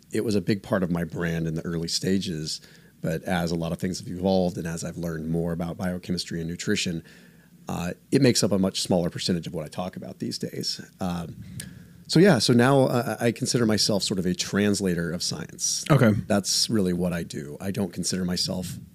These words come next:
Speaker 1: a particular expert, although some would consider me to be one.
Speaker 2: No, I think, I think
Speaker 1: I
Speaker 2: that you are. I mean, I think the, the, sorry to interrupt, but the, the credentialism is, is a, is sometimes a trap,
Speaker 1: Yeah.
Speaker 2: I think. And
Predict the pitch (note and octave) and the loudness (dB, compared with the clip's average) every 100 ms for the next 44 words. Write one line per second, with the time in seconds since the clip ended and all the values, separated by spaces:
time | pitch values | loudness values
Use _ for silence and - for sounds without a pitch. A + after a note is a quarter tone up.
0 | - - C3+ B2+ G2 A2 A2 F2 - - | -8 0 2 2 0 2 0 -2 -4 -4
1 | E2 - F2+ F#2+ - B2 - A2 G2+ A2+ | -6 -4 -4 0 2 2 2 -2 0 2
2 | A2+ A2 G2+ A2 D3+ C#3 C3+ C#3+ D#3+ C#3+ | 2 2 0 6 8 10 8 8 6 6
3 | D3 D3+ F3 B2+ C#3 - A#2+ A#2+ B2 C3 | 4 6 8 8 6 6 6 8 6 6
4 | C3+ B2+ B2+ G#2+ C3+ D#3+ C#3 - A#2+ A#2+ | 6 6 4 2 4 6 4 4 2 0
5 | - B2+ C3 C3 - C3+ B2+ A2 A2+ A#2 | -8 6 6 6 4 8 8 8 8 6
6 | - B2 A2 A#2+ A2 - - - - - | 6 2 6 4 4 -2 -14 -16 -20 -20
7 | - C#3+ - D3+ C#3+ D3+ D3 C3+ A#2+ B2 | 2 4 6 6 8 8 8 8 8 8
8 | B2 A#2 - - C3+ A#2+ A2+ - C3+ - | 10 8 6 2 2 4 2 2 2 6
9 | C3+ B2 A#2 G2 - - G#2+ F2 - - | 4 4 4 2 -2 2 2 4 2 2
10 | - - D2+ - A2+ A2+ G2+ - - A#2+ | -12 -10 -10 0 0 2 0 0 0 4
11 | A2+ A2+ A#2+ | 6 6 4